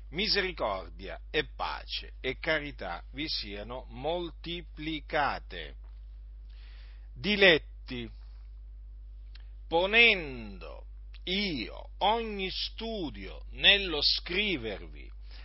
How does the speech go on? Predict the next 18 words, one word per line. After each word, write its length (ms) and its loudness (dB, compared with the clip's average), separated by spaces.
della 400 8
nostra 760 0
comune 460 -4
salvazione, 1040 -2
mi 240 2
sono 680 -2
trovato 880 0
costretto 1120 2
a 100 -8
scrivervi 960 0
per 200 10
esortarvi 1300 4
a 240 4
combattere 1120 0
strenuamente 1500 6
per 600 10
la 280 2
fede, 800 0